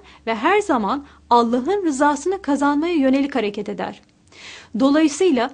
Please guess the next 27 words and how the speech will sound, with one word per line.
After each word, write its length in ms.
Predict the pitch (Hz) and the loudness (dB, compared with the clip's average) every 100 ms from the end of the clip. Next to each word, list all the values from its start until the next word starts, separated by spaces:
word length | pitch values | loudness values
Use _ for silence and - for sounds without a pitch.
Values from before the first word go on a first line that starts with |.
| - | -8
bulundukları 600 | 214 269 294 302 330 370 | 2 4 6 4 2 2
ortamda 760 | 381 277 262 262 208 202 240 370 - - | 4 4 4 2 0 0 -2 -2 -6 -2
müthiş 480 | 240 269 - - 262 | -2 -2 -8 -10 -8
bir 80 | 254 | -2
uyum 320 | 262 277 427 - | 2 2 0 0
ve 160 | 311 269 | 0 2
düzen 340 | 294 277 269 | 4 4 4
meydana 420 | 233 202 202 190 | 2 0 -2 -4
gelir. 360 | 185 185 185 - _ _ _ _ _ - - - | -4 -6 -8 -12 _ _ _ _ _ -20 -20 0
Herkes 400 | 330 370 359 - | 2 4 2 2
ihlasla 760 | 277 - 285 285 - 196 240 - - _ - | 0 0 0 -2 -4 -4 -4 -6 -18 _ 2
Allah'a, 580 | 226 214 - 240 381 - _ | 2 0 -2 0 0 -4 _
Kur'an'a 520 | - 269 226 202 302 370 | -2 0 2 0 -4 -2
ve 80 | 254 | -2
Peygamberimiz 800 | 254 240 240 220 214 208 262 370 | 2 0 0 0 0 -2 -2 -6
sallallahu 720 | - 240 233 240 254 269 254 | -4 -2 0 0 2 2 0
aleyhi 420 | - 233 233 214 | -2 -2 -2 -2
ve 120 | 190 202 | -4 -6
sellemin 460 | - 214 233 294 | -4 -2 0 -2
sünnetine 580 | 320 - 226 208 208 185 | -4 -4 -4 -4 -6 -8
itaat 420 | 214 208 302 330 | -8 -2 -2 0
ettiği 280 | 302 277 214 | -4 -4 -8
için 280 | 196 311 381 - - _ | -6 -8 -8 -14 -20 _
tüm 220 | - 381 349 | -2 0 0
işleri 400 | 269 - 269 349 | -2 0 -2 0
kolaylıkla 680 | 285 269 262 269 269 226 | 2 4 4 2 0 -2
hallolur. 540 | 233 202 185 190 - | 0 -2 -4 -6 -12